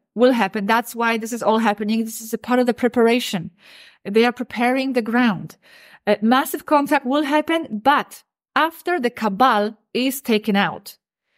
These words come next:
And this is happening. The process is happening of cabal being eliminated. But what's im-,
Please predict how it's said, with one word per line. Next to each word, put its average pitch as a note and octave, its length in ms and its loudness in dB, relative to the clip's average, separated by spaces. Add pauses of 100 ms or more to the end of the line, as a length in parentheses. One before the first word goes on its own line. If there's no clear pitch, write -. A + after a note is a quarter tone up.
(260)
And G#3 160 4
this B3+ 240 2
is C4 160 0
happening. F#3+ 520 -4 (180)
The G#3 80 -4
process B3+ 580 -2
is A3+ 200 -6
happening F#3+ 460 -4
of - 220 -2
cabal G#3+ 540 0
being G3+ 340 0 (200)
eliminated. G#3 840 2 (680)
But B3+ 480 0
what's A#3 240 -4
im-, C4+ 180 -2